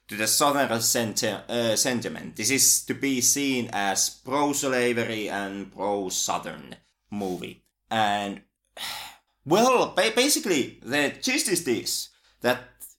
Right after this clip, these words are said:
it's kind of a hard to say whose film Gone with the Wind is in the end, because the, the film has, like, six different scriptwriters, it has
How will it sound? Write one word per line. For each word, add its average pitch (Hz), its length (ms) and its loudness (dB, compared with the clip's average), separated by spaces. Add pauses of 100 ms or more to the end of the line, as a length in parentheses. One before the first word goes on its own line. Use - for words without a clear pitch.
(240)
it's 165 240 2
kind 240 180 4
of 240 60 2
a 208 80 4
hard 170 580 2
to 180 180 0
say 170 600 2 (320)
whose 170 280 4
film 160 460 4
Gone 127 300 2
with 117 160 -2
the 107 100 -4
Wind 107 400 -4
is 95 540 -2
in 113 240 -4
the 92 160 -4
end, 62 300 -10 (340)
because 110 600 0 (320)
the, 131 100 0
the 139 220 -2
film 160 520 4
has, 131 540 4
like, 110 380 0
six - 460 -2
different 110 460 -6
scriptwriters, 110 1400 -2 (280)
it 110 200 -6
has - 460 2